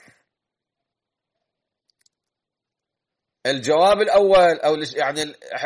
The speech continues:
الإشكال الأول اتضح جوابه، أن ترتب الثواب على ال-، الوضوء، بما أن الوضوء شنو؟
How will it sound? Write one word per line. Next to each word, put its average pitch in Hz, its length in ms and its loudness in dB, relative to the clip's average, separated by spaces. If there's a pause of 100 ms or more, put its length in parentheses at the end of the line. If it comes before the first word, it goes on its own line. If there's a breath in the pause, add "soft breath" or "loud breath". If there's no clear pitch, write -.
(140)
الإشكال 175 580 0
الأول 160 580 2 (440)
اتضح 185 800 0
جوابه، 139 840 0 (800)
أن 147 280 -4
ترتب 175 480 -2
الثواب 156 520 0
على 175 220 0
ال-، 185 240 -2 (300)
الوضوء، 185 920 0 (380)
بما 165 500 0
أن 165 180 -4
الوضوء 156 460 -2
شنو؟ 190 340 -6